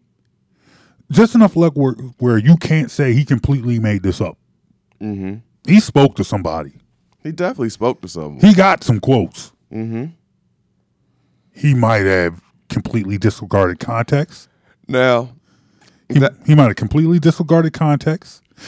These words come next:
Speaker 1: He really didn't give the team
Speaker 2: th-, we do
Speaker 1: ample time to respond.
Speaker 2: w-, now, we do have to consider, though.
Speaker 1: Okay.
Speaker 2: The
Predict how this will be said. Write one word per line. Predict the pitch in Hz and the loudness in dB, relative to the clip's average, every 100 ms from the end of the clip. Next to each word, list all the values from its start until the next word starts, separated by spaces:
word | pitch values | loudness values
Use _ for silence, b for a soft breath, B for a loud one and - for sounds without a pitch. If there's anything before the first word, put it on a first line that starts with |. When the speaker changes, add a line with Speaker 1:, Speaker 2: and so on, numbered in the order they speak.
| B | B
Speaker 1:
He | - | 4
really | 127 156 180 | 8 10 10
didn't | 165 151 | 8 6
give | 147 | 4
the | 127 | 2
team | - 170 170 147 127 104 _ - | 2 4 4 4 0 -4 _ -14
Speaker 2:
th-, | 113 - | -14 -12
we | 110 123 | -10 0
do | 147 | 2
Speaker 1:
ample | 147 143 | 4 2
time | 131 143 139 127 120 | 2 2 4 2 2
to | 127 | 2
respond. | 113 - 156 151 107 90 | 2 0 -2 -2 -2 -6
Speaker 2:
w-, | 98 120 | -6 -6
now, | 120 113 | -4 -4
we | 110 | -6
do | 98 160 | -4 -2
have | 175 160 | 0 -2
to | 156 | -4
consider, | 147 131 - 123 95 | -10 -10 -6 -6 -6
though. | 87 76 78 _ 120 | -8 -12 -18 _ -2
Speaker 1:
Okay. | 107 120 - _ _ _ | 0 -2 -4 _ _ _
Speaker 2:
The | 87 110 | -10 -8